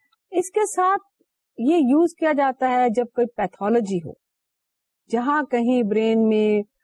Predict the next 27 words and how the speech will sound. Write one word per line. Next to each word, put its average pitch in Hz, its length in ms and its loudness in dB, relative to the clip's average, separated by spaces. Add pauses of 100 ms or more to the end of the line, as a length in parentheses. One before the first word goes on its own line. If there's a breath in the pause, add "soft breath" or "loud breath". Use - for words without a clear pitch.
(140)
ٹیومر 240 320 2
ہو 185 400 0 (600)
تو 339 240 -2
اس 254 140 -2
کے 262 120 0
لیے 202 140 0
بھی 247 120 0
یوز 208 280 0
کیا - 180 -20
جاتا - 180 -20
ہے۔ - 580 -8
یہ 359 280 4
نیا 320 300 2
ٹیکنیک 240 500 -2
ہے 226 180 2 (360)
ای 233 80 0
ای 262 280 2
جی 208 220 0
کا، 285 260 -2 (460)
جس 269 280 0
کو 311 120 -2
کہتے 262 340 -2
ہیں 285 220 2 (240)
ایونٹ 311 420 0
ریلیٹڈ 247 460 0
پوٹینشلز 202 580 -4
اور 220 180 -4